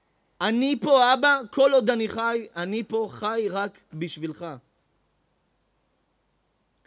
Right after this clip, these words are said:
אני לא אומר לך שאני חי בשבילך, אני אראה לך, אני אוכיח לך, אני אתעורר ואני ארדם, ואני אוכיח לך שקמתי והתעוררתי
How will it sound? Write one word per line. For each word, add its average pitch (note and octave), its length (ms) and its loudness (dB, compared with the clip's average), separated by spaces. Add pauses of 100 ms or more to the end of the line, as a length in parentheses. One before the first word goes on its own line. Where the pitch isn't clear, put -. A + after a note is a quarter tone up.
(140)
אני B3 220 0
לא D#4+ 320 4
אומר D4+ 260 2
לך F#3+ 320 -4
שאני D3+ 260 -8
חי B2+ 220 -8
בשבילך, A2+ 360 -16 (200)
אני G#3+ 240 -2
אראה G#3+ 200 -2
לך, G#3 280 -4 (1000)
אני A3+ 200 -2
אוכיח G#3 340 -2
לך, E3 260 -6 (100)
אני G#3 160 -2
אתעורר A#3+ 640 0
ואני G#3+ 300 -2
ארדם, A#3+ 540 0 (500)
ואני F3+ 300 -4
אוכיח G#3+ 260 -4
לך A3+ 220 -6
שקמתי A3 480 -6
והתעוררתי G3+ 800 -6